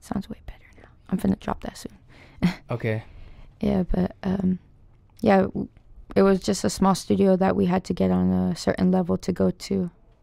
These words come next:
Speaker 2: And when you say certain level, just, like, behav-, like, behavioral wise, or
Speaker 1: Yeah,
Speaker 2: Yeah.
Speaker 1: like, uh, we would have to be there for three months, and three months without no self-harm, or three months without fighting or whatever. Like,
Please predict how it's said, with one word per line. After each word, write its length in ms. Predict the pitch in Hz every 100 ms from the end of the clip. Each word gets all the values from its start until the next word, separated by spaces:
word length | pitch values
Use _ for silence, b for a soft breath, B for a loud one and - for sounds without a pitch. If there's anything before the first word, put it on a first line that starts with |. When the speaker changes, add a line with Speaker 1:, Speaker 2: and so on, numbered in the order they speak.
| _ _ _ _ _ - -
Speaker 2:
And 100 | 131
when 120 | 135
you 40 |
say 160 | - 123
certain 280 | - 123 113
level, 280 | 117 123
just, 240 | 123 120 -
like, 180 | 110 -
behav-, 320 | 113 113 127 _
like, 220 | 107 107 -
behavioral 360 | 120 120 135
wise, 260 | 135 147 190
or 60 |
Speaker 1:
Yeah, 260 | 196 190 190 208
Speaker 2:
Yeah. 140 | 202 196
Speaker 1:
like, 160 | 190 -
uh, 260 | 190 190 190 - - - _ _
we 120 | 190 196
would 140 | 185
have 220 | 185 180
to 400 | - 185 180 185 190 -
be 120 | 196 185
there 160 | 185
for 160 | - 185
three 200 | - 185
months, 340 | 180 180 180
and 120 | 190 175
three 140 | 180
months 360 | 175 180 180 -
without 300 | - 185 -
no 80 | 185
self-harm, 600 | - 185 - 185 175 175
or 60 |
three 180 | 175 180
months 260 | 175 175 -
without 380 | - 180 185 -
fighting 460 | 185 175 175 175
or 80 | 175
whatever. 540 | 175 175 170 175 175
Like, 340 | 170 175 180